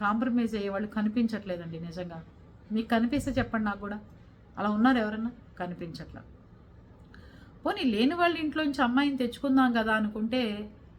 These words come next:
ఏమంటారు తెలుసా వాళ్ళు? "మీకెక్కడో ఏదో లోపం, అందుకే మా అమ్మాయిని తీసుకొచ్చారంటారు." లేదంటే తీసుకొచ్చిన తర్వాత ఇంకా అసలు మా, మన అమ్మాయి తప్ప వీళ్ళకి దిక్కు లేదని ఇంకా వచ్చేసి ఇంట్లో పెత్తనాలు చేసేసి, నానా రభస చేసి,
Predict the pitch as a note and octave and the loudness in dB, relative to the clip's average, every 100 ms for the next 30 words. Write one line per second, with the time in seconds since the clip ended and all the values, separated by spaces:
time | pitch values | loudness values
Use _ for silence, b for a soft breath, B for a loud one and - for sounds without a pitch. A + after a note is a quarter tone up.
0 | - F#3 A3+ C4 B3+ G#3+ F#3 F#3 - G3+ | -12 -2 2 4 4 2 -2 -8 -6 -6
1 | A#3+ - - - B B B - B3 C4 | -6 -10 -20 -20 B B B 0 0 0
2 | A3 - D4 F#4 D#4+ C4+ C#4+ C4 G#3 A#3 | -4 -2 -2 0 2 2 4 2 2 0
3 | C#4 A#3 D3 - - - - F#3 G3 B3 | 0 -2 -4 -12 -20 -20 -16 -6 -2 -2
4 | D4+ D#4 C#4 C4+ A#3 G#3 A3 A#3+ A#3 - | 0 0 2 4 4 2 2 2 0 -4
5 | G#3+ G#3 G3+ G3 G3 F3 D#3+ D#3+ D3+ - | -6 -4 -8 -6 -6 -6 -8 -12 -14 -20
6 | B B - F#3+ G#3+ C#4+ D4 C4 B3+ A#3+ | B B -12 -4 0 2 2 2 0 -2
7 | A#3+ - B3 B3 A3 G#3 G3+ F#3+ A3+ A3 | -2 0 -2 0 0 0 -2 -2 0 0
8 | F#3 F#3+ B B B B A#3+ C4 C4+ B3+ | 0 -4 B B B B 2 4 4 2
9 | A3 F#3 F#3 G#3 G3+ G3+ F#3+ A3 C4 C#4 | 0 2 2 2 2 0 2 2 2 2
10 | B3+ B3 A#3 A3 G#3 G#3+ A#3 A3 A3 A3 | 0 2 2 0 -2 -2 0 0 0 -2
11 | F#3+ F#3+ F#3 A#3 A3+ G3+ G3 G#3 F#3+ F3 | -4 -6 -6 -4 -4 -4 -4 -4 -4 -6
12 | - F#3+ F#3+ F#3 E3 - F3+ F#3 F3 E3+ | -4 -6 -6 -8 -12 -12 -10 -10 -8 -8
13 | F3+ E3+ E3 F3+ G#3 F#3+ E3+ D#3+ E3+ | -8 -6 -8 -8 -8 -8 -8 -12 -14